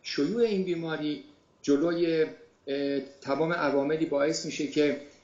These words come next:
اه، کمتر مبتلا بشن، اینا رو می‌گیره و برای این، این ب-، و این قانونا رو به اجرا می‌ذاره و، اه، در بالای اجرای این قانون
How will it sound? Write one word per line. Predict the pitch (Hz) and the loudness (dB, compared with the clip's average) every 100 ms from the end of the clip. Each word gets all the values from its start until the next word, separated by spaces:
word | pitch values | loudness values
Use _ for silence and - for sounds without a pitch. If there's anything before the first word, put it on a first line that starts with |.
| - | 0
اه، | 131 | 0
کمتر | 127 156 151 - 175 170 | 2 0 0 2 0 2
مبتلا | 160 151 143 143 | 0 0 0 2
بشن، | 135 131 160 165 175 - - _ - | 2 0 -4 -4 -6 -8 -20 _ -2
اینا | 151 165 | 0 2
رو | 160 135 | 2 2
می‌گیره | 160 202 226 208 | 0 -2 0 0
و | 180 170 | 0 0
برای | 180 190 233 226 | 0 0 0 0
این، | 214 208 - | -2 -2 0
این | 190 175 | 0 2
ب-، | 160 156 156 151 | 0 -2 -2 0
و | |
این | 190 | 0
قانونا | 208 170 156 165 | 2 2 2 0
رو | 202 | 0
به | 175 156 | 0 -2
اجرا | 147 185 | -2 -2
می‌ذاره | 208 196 208 214 185 | -2 -2 0 2 2
و، | 196 214 - - - _ - | 2 0 -4 -14 -20 _ -12
اه، | 151 147 139 | -6 -2 0
در | 156 165 | 2 2
بالای | 151 - 160 160 180 208 208 160 127 - | 2 0 2 2 2 0 2 2 0 -2
اجرای | 156 147 151 151 147 | -4 -2 -2 0 0
این | 147 143 143 | -2 -2 4
قانون | 143 147 165 208 214 | 4 4 2 0 0